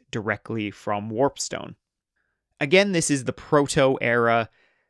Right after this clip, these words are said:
We, we have the framework of what our Grey Seers are, but we don't go into a lot of detail. I do like the little bit about the Lords of Decay ruling over thirteen cities of Skaven,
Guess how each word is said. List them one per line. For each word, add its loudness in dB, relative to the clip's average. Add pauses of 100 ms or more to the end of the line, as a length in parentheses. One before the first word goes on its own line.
(160)
We, 0
we 4
have -2
the 0
framework -2
of -6
what 0
our 0
Grey -2
Seers -2
are, 0 (380)
but 0
we 0
don't 0
go 0
into -10
a -6
lot -8
of -12
detail. -2 (800)
I -4
do 2
like 4
the 0
little 2
bit 0
about -4
the -4
Lords -2
of -12
Decay -2
ruling -4
over -4
thirteen -6
cities -4
of -4
Skaven, -2